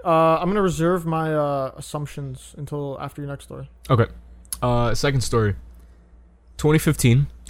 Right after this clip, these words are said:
Speaker 2: I'm sitting
Speaker 1: Mm-hmm.
Speaker 2: in, uh, some social studies class.
Speaker 1: Okay.
Speaker 2: And we're talking about, like, some, like, Renaissance shit or whatever.
Speaker 1: Okay.
Speaker 2: I don't even know what
Speaker 1: Mm.
Speaker 2: the fucking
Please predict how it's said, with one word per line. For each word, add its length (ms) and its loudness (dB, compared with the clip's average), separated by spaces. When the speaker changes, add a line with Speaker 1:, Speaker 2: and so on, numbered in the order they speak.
Speaker 2:
I'm 140 4
sitting 380 4
Speaker 1:
Mm-hmm. 80 0
Speaker 2:
in, 380 2
uh, 340 2
some 360 0
social 400 2
studies 300 0
class. 360 -4
Speaker 1:
Okay. 140 -12
Speaker 2:
And 220 2
we're 100 2
talking 300 2
about, 220 2
like, 380 0
some, 440 2
like, 180 -2
Renaissance 640 2
shit 360 0
or 140 0
whatever. 400 2
Speaker 1:
Okay. 160 -2
Speaker 2:
I 80 -2
don't 100 4
even 140 4
know 80 2
what 160 0
Speaker 1:
Mm. 20 -8
Speaker 2:
the 80 -6
fucking 440 -12